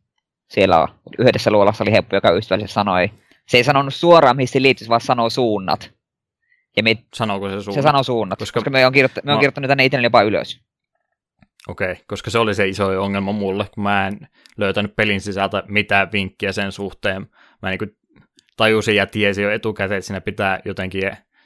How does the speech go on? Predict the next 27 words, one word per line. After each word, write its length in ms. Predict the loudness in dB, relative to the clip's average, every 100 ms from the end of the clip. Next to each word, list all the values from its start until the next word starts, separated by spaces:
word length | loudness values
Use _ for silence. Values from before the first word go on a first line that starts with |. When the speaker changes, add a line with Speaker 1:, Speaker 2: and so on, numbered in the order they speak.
| -4
Speaker 2:
tietyssä 400 | -2 -2 -2 0
järjestyksessä 540 | 2 2 -2 -6 -4
mennä, 300 | -2 -2 -2
mutta 240 | -10 -10 -14
mä 320 | -12 -10 -10
en 60 |
löytänyt 320 | -10 -10 -10 -4
pelin 240 | -4 -4
sisältä 340 | -8 -10 -10
mitään 360 | -12 -10 -8 -8
vinkkiä, 440 | -10 -12 _ -8
Speaker 1:
Se 40 | -6
oli 100 | -4
Speaker 2:
ja 20 |
Speaker 1:
jopa 160 | -4 -6
Speaker 2:
mä 80 |
pääsin 320 | -6 -8 -8 -6
sinne 160 | -4
Speaker 1:
kohtalaisen 440 | -2 0 0 2 4
lähellä, 420 | 4 6 4 4
muutaman 520 | 0 -2 -2 0 -2
ruutu 340 | -2 -6 -6
siitä, 440 | -4 -2 0 0 -2
olisiko 200 | -4 0
halunnut 220 | 2 6
alaspäin, 680 | 6 8 6 2 0 0 -2
niin 200 | -10 _